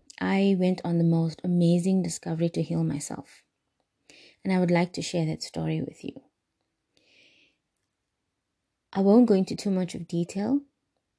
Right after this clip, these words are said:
but this is what happened.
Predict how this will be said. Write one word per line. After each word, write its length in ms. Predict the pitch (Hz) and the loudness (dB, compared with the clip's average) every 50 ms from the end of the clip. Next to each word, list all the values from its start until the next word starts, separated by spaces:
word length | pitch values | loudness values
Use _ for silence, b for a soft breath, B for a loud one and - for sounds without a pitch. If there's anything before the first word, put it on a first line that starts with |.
| _ _ _ _ _ _ _ _ _ _ _ _ _ _ _ _ _ _ _ _ _ _ _ _ - | _ _ _ _ _ _ _ _ _ _ _ _ _ _ _ _ _ _ _ _ _ _ _ _ -6
but 360 | 208 190 185 180 185 - - _ _ _ _ _ _ _ _ _ _ _ _ _ _ _ _ _ _ _ _ _ _ _ | -4 -4 -4 -4 -6 -12 -20 _ _ _ _ _ _ _ _ _ _ _ _ _ _ _ _ _ _ _ _ _ _ _
this 280 | - 196 202 208 190 - | -4 0 0 0 2 2
is 140 | 185 180 165 | 0 0 0
what 160 | 175 175 165 | 0 -2 -2
happened. 580 | - - 175 170 - - - - 147 - - | -4 -4 -6 -6 -6 -8 -8 -8 -8 -10 -12